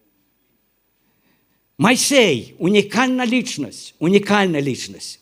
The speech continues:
особлива, особлива лічність. Людина, яка, е, ну, по-особливому рельєфно пройшла через історію,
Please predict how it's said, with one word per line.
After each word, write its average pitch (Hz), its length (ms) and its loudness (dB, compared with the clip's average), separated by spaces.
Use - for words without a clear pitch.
особлива, 196 680 4
особлива 185 580 6
лічність. 131 600 -8
Людина, 196 360 6
яка, 214 380 4
е, 131 140 2
ну, 214 200 4
по-особливому 220 1000 4
рельєфно 214 600 4
пройшла 202 380 -4
через 170 340 0
історію, 180 680 6